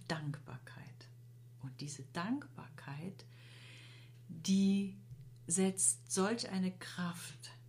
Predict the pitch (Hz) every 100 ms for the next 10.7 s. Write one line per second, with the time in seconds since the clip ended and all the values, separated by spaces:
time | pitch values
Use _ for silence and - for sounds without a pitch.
0 | - - - - - - 139 135 - 147
1 | 175 226 226 151 127 - - - 139 131
2 | 131 127 127 127 131 - - - 131 127
3 | 131 151 185 - - - - - - 165
4 | 156 160 156 143 - 165 160 - 151 156
5 | 147 147 143 143 147 143 156 - - 175
6 | 196 208 175 - 165 - - 156 160 -
7 | 147 147 151 - 160 156 156 156 151 151
8 | 151 147 147 151 - - - 202 123 -
9 | - 180 180 - 175 156 156 165 - 156
10 | 156 131 135 127 - 165